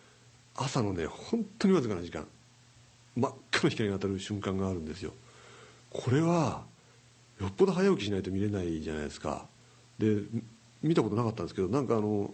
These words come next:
朝早くの電車で帰んなきゃいけない時があって、すごい朝早くに親に、あの、車に乗っけてもらって、駅に送ってもらった時に、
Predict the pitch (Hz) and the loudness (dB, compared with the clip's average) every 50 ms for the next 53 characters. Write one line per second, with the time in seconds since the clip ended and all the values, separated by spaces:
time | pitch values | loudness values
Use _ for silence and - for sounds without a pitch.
0 | - - - - 208 - 214 214 220 190 143 123 110 95 101 104 98 101 98 104 | -10 -8 -2 -2 -2 0 0 2 2 2 2 2 0 2 2 0 0 0 0 0
1 | 104 113 113 113 110 92 87 87 90 85 80 - 82 82 78 76 - - 104 92 | 0 0 0 0 0 -2 -2 -4 -4 -6 -6 -8 -8 -8 -8 -8 -6 -2 -2 0
2 | 80 - - - - - - - - - 147 147 127 117 120 120 113 98 101 95 | -2 -2 -6 -16 -20 -20 -20 -12 -4 0 2 2 2 2 2 2 2 2 2 0
3 | 95 92 92 95 98 104 104 98 92 87 80 - - - - 107 92 90 87 87 | 0 0 2 2 2 2 2 2 0 -2 -4 -6 -8 -8 -6 -6 -4 -4 -6 -6
4 | - 98 98 95 92 92 90 - 87 92 90 90 92 - - - 95 90 80 - | -4 -2 0 0 0 -2 -4 -4 -4 -2 -2 -4 -4 -6 -4 -2 -2 -2 -2 -2
5 | - - - - - - - 117 101 101 90 82 82 - 113 101 - 101 101 98 | -8 -16 -20 -20 -14 -8 -6 -2 0 0 0 0 0 -2 -4 -2 -2 -2 0 0
6 | - 101 101 - 82 80 90 101 98 - - | 0 -2 -2 -2 -2 -2 0 0 0 0 -2